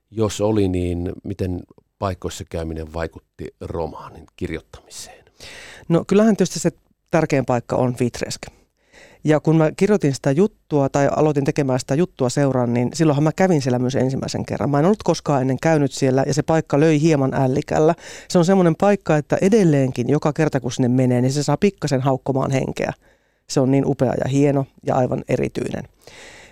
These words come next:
Speaker 2: Ja mä kävin Vitreskissä tietysti varmaan ainakin kymmenen kertaa kirjoitusprosessin aikana. Sehän kesti vuosia ja oli, oli monta vuotta myös täysin, täysin niinku, ö, sivussa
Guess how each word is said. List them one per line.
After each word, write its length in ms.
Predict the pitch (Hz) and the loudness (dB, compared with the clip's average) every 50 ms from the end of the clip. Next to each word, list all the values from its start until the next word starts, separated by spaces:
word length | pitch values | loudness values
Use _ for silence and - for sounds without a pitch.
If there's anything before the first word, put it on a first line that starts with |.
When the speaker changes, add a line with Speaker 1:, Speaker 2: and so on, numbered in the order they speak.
| - | -2
Speaker 2:
Ja 180 | - 147 139 147 | 0 0 0 0
mä 160 | - 143 147 - | 0 -2 -2 0
kävin 320 | 185 190 208 196 175 165 - | 2 2 2 2 2 2 2
Vitreskissä 500 | 180 170 170 160 - - 143 - - 131 | 0 2 2 0 0 -2 -6 -6 -4 -4
tietysti 380 | - 139 127 131 - - - 123 127 127 | -2 -2 -2 -4 -6 -4 -6 -4 -4 -4
varmaan 360 | 110 - - 147 170 175 170 - - _ _ _ _ _ _ - | -4 -2 -2 0 0 0 -2 -4 -10 _ _ _ _ _ _ -8
ainakin 340 | - 127 123 127 165 190 - | -6 -4 -4 -2 -4 -4 -2
kymmenen 380 | - 151 139 139 131 135 127 - | -2 0 2 2 2 0 0 -2
kertaa 460 | 135 127 123 - - 127 120 123 - - - _ _ | -2 -4 -2 -2 -2 -2 -2 -2 -4 -8 -12 _ _
kirjoitusprosessin 840 | - 127 127 - - - - - - 127 127 127 120 - 127 123 127 | -6 -4 -4 -4 -6 -8 -12 -14 -10 -8 -6 -6 -4 -2 -2 0 0
aikana. 320 | 123 127 - 131 123 123 | 0 -2 -2 -4 -4 -2
Sehän 200 | - 135 135 131 | -2 0 -2 0
kesti 240 | - 131 - - 131 | -2 -2 -2 -2 0
vuosia 360 | 139 135 127 120 - 123 127 | 0 0 0 0 0 0 0
ja 100 | 131 120 | 0 0
oli, 180 | 110 127 120 - - | 0 0 -2 -4 -4
oli 160 | - - 131 | -4 -2 -2
monta 280 | 131 127 131 123 - 123 | 0 0 0 0 -2 -2
vuotta 240 | - 143 - - - | -4 -4 -4 -4 -6
myös 200 | 143 147 135 - | -6 -6 -8 -6
täysin, 380 | - 135 127 - - 143 - | -6 -6 -6 -6 -8 -8 -6
täysin 320 | - - 143 139 - - 135 | -6 -6 -6 -4 -6 -8 -8
niinku, 260 | 143 - - - - - _ _ _ _ _ _ - - - - - - - - - - - - _ _ - | -8 -8 -8 -10 -12 -12 _ _ _ _ _ _ -20 -20 -18 -18 -20 -20 -20 -20 -20 -20 -20 -20 _ _ -8
ö, 40 | - - 73 73 - - - 185 - _ - - - _ | -6 -4 -4 -2 -4 -4 -6 -10 -14 _ -20 -20 -20 _
sivussa 500 | - - 131 127 151 143 - - - - | -6 -2 -2 0 0 -2 -4 -6 -8 -10